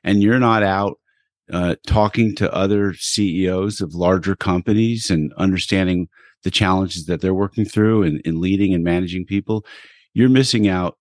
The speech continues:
on a huge opportunity. And so just wanna set the stage with something that's, it's so basic. It's, it's not specific to inflation or pricing or labor shortages.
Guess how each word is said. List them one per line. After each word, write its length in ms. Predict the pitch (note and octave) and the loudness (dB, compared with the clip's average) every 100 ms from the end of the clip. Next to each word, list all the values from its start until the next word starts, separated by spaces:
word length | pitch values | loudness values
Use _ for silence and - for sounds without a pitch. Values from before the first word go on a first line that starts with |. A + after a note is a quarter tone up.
| _ - | _ -4
on 140 | F#2+ | -2
a 40 | E2 | -2
huge 400 | - F#2+ F#2 E2+ | -4 -4 -2 -2
opportunity. 800 | D2+ - - - D#2+ D#2+ - - | -6 -6 -12 -6 -4 -4 -10 -10
And 180 | E2+ F2+ | -8 -4
so 340 | - F#2+ F#2 - - - - | 0 2 0 -6 -20 -20 -6
just 120 | A#2+ | 0
wanna 200 | B2 A2 | 2 4
set 240 | - A#2 - | 4 0 0
the 80 | G2 | -4
stage 360 | - A2 G2+ | 0 0 -2
with 140 | G2 F#2+ | -6 -4
something 420 | - G2+ G#2 G2 | -2 -2 0 0
that's, 220 | F2 - - | -2 -10 -8
it's 180 | G#2+ | -6
so 220 | - B2+ G#2 | 2 2 2
basic. 480 | G2 A2+ - C3+ | 2 2 0 -2
It's, 200 | G2+ - - - - | -4 -6 -18 -20 -8
it's 180 | F#2+ - | -6 2
not 220 | A2+ A2+ | 2 2
specific 540 | - A2+ - A2+ A#2 - | 0 -2 0 -2 -2 -2
to 140 | A2 | -2
inflation 680 | G2+ - G2+ G2+ - G#2+ G2 | -2 -2 0 0 -2 -4 -4
or 100 | E2 | -6
pricing 720 | - G2+ G2+ - G2+ G2+ F#2+ | -2 0 0 0 -2 0 -2
or 140 | D2 | -4
labor 280 | F2 G2+ F#2+ | -2 -2 -2
shortages. 800 | F2 G#2 G2+ G2 E2+ G2 F#2+ F2+ | -4 -4 -2 -4 -4 -2 -2 -4